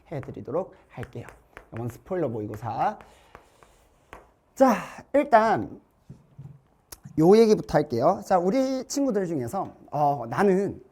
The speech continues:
개념 공부를 하긴 했는데, 아, 솔직히 말해서 한 것 같지 않아." 그렇죠? 뭔가 인강을 듣더라도 수업은 듣-, 열심히 들었는데 뭔가 내게 된 느낌이 별로 없어. 그럼 난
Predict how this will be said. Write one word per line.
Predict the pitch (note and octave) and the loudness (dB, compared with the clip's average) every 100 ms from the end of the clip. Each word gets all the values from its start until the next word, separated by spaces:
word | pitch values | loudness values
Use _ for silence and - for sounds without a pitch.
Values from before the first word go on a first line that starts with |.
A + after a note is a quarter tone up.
| - - - - - - - - _ | -20 -20 -20 -20 -20 -20 -20 -20 _
개념 | - C#3+ A3+ C#4+ | -4 4 6 6
공부를 | C4+ C4 B3+ A#3 A3+ G#3+ F#3+ D3+ - _ _ | 4 2 4 8 10 10 6 -2 -14 _ _
하긴 | - - - G#4 | -14 -12 0 4
했는데, | F4 G3 G#2+ B2 D3+ - - | 4 2 -4 -8 -12 -14 -20
아, | - - - _ _ | -20 -20 -20 _ _
솔직히 | _ - - A3+ | _ -20 -12 -6
말해서 | E3+ D#3 C3 - | -6 -6 -10 -12
한 | - A#3 A#3+ | -10 -6 -6
것 | C4 | -8
같지 | F3+ - - | -12 -16 -12
않아." | - G#2+ A#2+ _ _ _ | -12 -12 -18 _ _ _
그렇죠? | - A#2+ - - - | -10 -8 -10 -18 -2
뭔가 | A3 A#3 | 4 4
인강을 | - C4+ C#4 C4 | 4 4 4 4
듣더라도 | G3+ - G3 F3 | 2 4 4 4
수업은 | - C4+ A3+ | 4 4 4
듣-, | - E3 | 0 -2
열심히 | F#3 F3 A3+ | -2 0 -4
들었는데 | - A3+ F#3 C3 G3+ A3 - | 0 0 2 0 -4 -8 -6
뭔가 | E3 A3+ A3+ | -2 2 2
내게 | C3 B2+ A#3 | 0 0 0
된 | A#3 A3 G#3 | 0 0 -2
느낌이 | E3 - D3+ D3+ | -4 -6 -6 -6
별로 | D3 A2 A#2+ - | -8 -10 -12 -14
없어. | - - - - - | -20 -14 -14 -14 -14
그럼 | - | -2
난 | F#3+ F#3+ F#3 | 0 0 -2